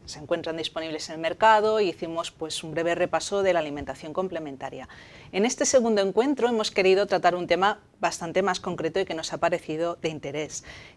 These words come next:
que es el estudio de la leche materna, los últimos avances en su composición, en el conocimiento de todos los compuestos nutricionales o no nutricionales que aporta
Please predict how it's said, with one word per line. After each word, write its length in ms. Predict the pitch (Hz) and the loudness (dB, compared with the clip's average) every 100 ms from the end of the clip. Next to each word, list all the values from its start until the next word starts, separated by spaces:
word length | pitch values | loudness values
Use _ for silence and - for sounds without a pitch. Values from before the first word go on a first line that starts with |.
| - | 4
que 160 | 185 | 6
es 120 | 190 233 | 6 6
el 100 | 208 | 4
estudio 300 | - 170 196 | 2 0 4
de 60 | |
la 80 | 190 | 4
leche 240 | 160 160 | 2 -2
materna, 540 | 185 139 143 139 143 135 | -6 -8 -8 -10 -10 -10
los 200 | 135 - | -8 -6
últimos 400 | 156 165 160 - | -6 -6 -6 0
avances 640 | 170 208 220 - 151 - | 4 6 4 -2 -6 -6
en 220 | 139 139 | -10 -8
su 160 | - 156 | -8 -10
composición, 920 | 151 135 - - - 196 208 208 208 | -12 -12 -12 -14 2 6 6 6 2
en 80 | 156 | -4
el 100 | 147 | -6
conocimiento 840 | 151 143 - 147 165 170 170 170 | -8 -8 -10 -8 -6 -6 -2 0
de 360 | 170 165 175 170 | 0 2 2 0
todos 240 | 170 170 165 | 0 0 0
los 160 | 165 | -2
compuestos 640 | - 160 151 180 180 165 175 | -6 -10 0 0 0 -4 -6
nutricionales 880 | 160 156 - 156 170 214 214 202 - | -6 -8 -8 -4 2 2 2 -2 -8
o 40 | |
no 120 | 160 | -8
nutricionales 600 | 175 170 165 - 165 165 - | -8 -6 -8 -6 -6 -6 -4
que 100 | 202 | -4
aporta 480 | 202 240 233 254 | 2 2 2 -2